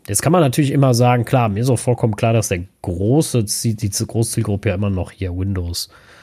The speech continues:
äh, und so ist. Aber wenn ich jetzt sagen würde, da ist es so viel besser, aber da ist es ja auch nicht gut.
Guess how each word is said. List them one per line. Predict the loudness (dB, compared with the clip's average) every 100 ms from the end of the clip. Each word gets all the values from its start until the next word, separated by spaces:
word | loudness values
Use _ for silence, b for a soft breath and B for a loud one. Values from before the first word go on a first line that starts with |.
| B _
äh, | -10 -8
und | -8 -6
so |
ist. | -8 -4
Aber | -4 -4 b b -2
wenn | 0
ich | 0
jetzt | -2
sagen | 0 0 0
würde, | 0
da | -2 0
ist | 0
es | 0
so | 0
viel | -2 0
besser, | 0 0 0 0 -2
aber | -4
da | -4 -2
ist | 0
es | 0 0
ja | -2
auch | -2
nicht | -6 -4
gut. | -8 -8